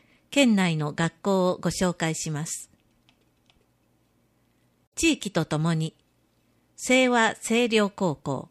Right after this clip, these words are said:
神巻高校と茂ヶ丘高校の統合により誕生した清和清涼高校。市議さんの豊かな自然に包まれ、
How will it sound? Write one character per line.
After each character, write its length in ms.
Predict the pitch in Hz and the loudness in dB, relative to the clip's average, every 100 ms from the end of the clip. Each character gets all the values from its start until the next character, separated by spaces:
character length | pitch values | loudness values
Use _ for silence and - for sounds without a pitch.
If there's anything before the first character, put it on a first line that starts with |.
| _ _ _ _ _ _ _ _ _ _ _ _ _ _ _ _ _ _ _ _ _ | _ _ _ _ _ _ _ _ _ _ _ _ _ _ _ _ _ _ _ _ _
神 220 | 254 294 | -2 0
巻 280 | 302 294 185 | 0 -2 -4
高 240 | - 247 | 0 0
校 240 | 190 175 160 | 2 -2 -2
と 300 | - 156 - _ _ | -2 -4 -4 _ _
茂 360 | - - 220 269 | -8 -4 0 2
ヶ 200 | 262 247 | 2 2
丘 180 | 233 226 | 0 -2
高 240 | 240 190 | 0 -2
校 300 | - 160 151 | 0 -2 -2
の 220 | 147 139 _ _ _ _ - | -2 -6 _ _ _ _ 0
統 220 | 240 247 | 2 4
合 220 | 233 226 | 4 4
に 160 | 214 208 | 4 2
よ 100 | 196 | 2
り 240 | 190 185 | 0 -4
誕 240 | - 185 185 | 0 0 2
生 200 | 175 170 | 0 -4
し 160 | - | -4
た 220 | - 160 - _ _ - | -6 -6 -6 _ _ -6
清 320 | - 247 233 | 2 2 4
和 260 | 214 202 | 2 0
清 300 | - - 226 | -2 0 0
涼 220 | 233 214 202 | 2 2 0
高 240 | - 151 | -2 -2
校。 340 | - 135 131 - _ _ _ _ _ _ _ _ - | -2 -8 -8 -12 _ _ _ _ _ _ _ _ -10
市 180 | - | -2
議 140 | 294 247 | 2 2
さ 180 | 220 180 | 2 0
ん 120 | 160 | 2
の 180 | 156 156 | 0 -2
豊 260 | 247 262 247 | -2 0 0
か 100 | 180 | 0
な 100 | 156 | -2
自 200 | 151 175 | -4 -4
然 240 | 165 185 | 0 0
に 100 | 175 165 | 0 -4
包 280 | - 175 | -6 -4
ま 140 | 165 156 | -2 -2
れ、 240 | 139 - | -4 -8